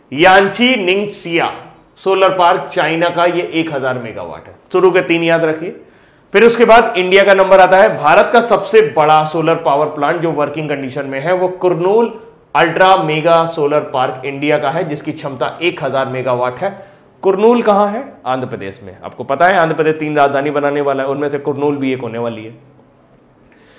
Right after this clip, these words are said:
इसके अलावा इंडिया में एक और है कुमुथी या कमुथी सोलर पावर प्लांट तमिलनाडु में, ये छह सौ अड़तालीस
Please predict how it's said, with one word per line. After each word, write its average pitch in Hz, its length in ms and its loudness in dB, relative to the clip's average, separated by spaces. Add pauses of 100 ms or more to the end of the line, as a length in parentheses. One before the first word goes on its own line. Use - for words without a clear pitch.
(240)
इसके 196 200 0
अलावा 240 220 8
इंडिया 220 300 6
में 226 120 4
एक 196 200 2
और 196 180 8
है 202 160 2
कुमुथी 208 840 -2
या 165 120 2
कमुथी 196 540 2
सोलर 180 380 2
पावर 165 260 2
प्लांट 165 360 -2
तमिलनाडु 160 480 0
में, 156 120 -2
ये 165 140 -2
छह 165 240 -4
सौ 165 140 -2
अड़तालीस 147 360 2